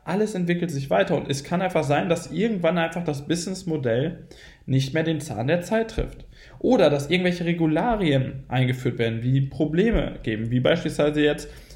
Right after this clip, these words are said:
mit den sepa-Mandaten, die aktuell sind. Heißt, ähm, der Europäische Gerichtshof möchte sepa-Lastschriftmandat verbieten.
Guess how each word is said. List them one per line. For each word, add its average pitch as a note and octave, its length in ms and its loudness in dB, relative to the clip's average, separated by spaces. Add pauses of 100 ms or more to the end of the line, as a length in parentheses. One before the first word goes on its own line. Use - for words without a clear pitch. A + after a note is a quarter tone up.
mit C#3 100 0
den E3 160 2
sepa-Mandaten, B2+ 1200 0
die B2+ 220 -4
aktuell D3+ 500 -2
sind. A2 200 -6 (360)
Heißt, E3 320 2 (340)
ähm, C3+ 440 4
der - 120 0
Europäische C#3 600 2
Gerichtshof D#3+ 480 0
möchte C#3 280 2
sepa-Lastschriftmandat C3+ 1040 2
verbieten. - 520 -6